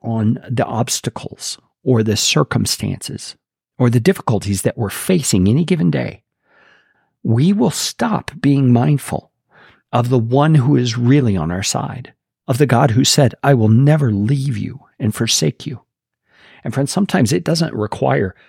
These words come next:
some hard circumstance in order for us to stop being mindful. Sometimes it's just we wake up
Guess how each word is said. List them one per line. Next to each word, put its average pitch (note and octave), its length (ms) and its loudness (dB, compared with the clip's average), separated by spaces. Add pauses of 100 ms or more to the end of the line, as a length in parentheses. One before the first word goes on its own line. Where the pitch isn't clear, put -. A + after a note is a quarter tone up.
(240)
some C#3 240 2
hard B2+ 280 0
circumstance G2 720 -2
in G2 100 -2
order F#2 160 -2
for F#2+ 180 -2
us F#2 140 -4
to G#2 120 -4
stop - 440 -4
being F2+ 320 -6
mindful. C#2 560 -8 (680)
Sometimes D#3+ 600 0
it's - 260 -2
just - 280 -2
we A2 200 2
wake A#2 480 -2
up - 300 2